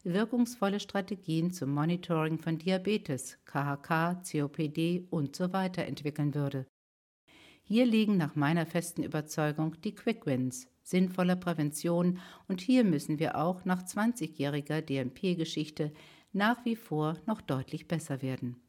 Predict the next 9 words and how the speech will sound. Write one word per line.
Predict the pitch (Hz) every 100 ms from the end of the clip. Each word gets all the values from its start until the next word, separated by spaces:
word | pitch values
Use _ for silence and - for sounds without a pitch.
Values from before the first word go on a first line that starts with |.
| _ _ _
Also | 156 165 147 127 123
Ideen | 147 147 156 226 170 110 - - -
und | - 156 143 -
verbindliche | - - 180 196 143 - 135
Regeln | 139 185 170 135 117
zur | - 135
Vernetzung | - 143 175 185 - 131 -
der | 131
Akteure, | 143 - 208 208 185 127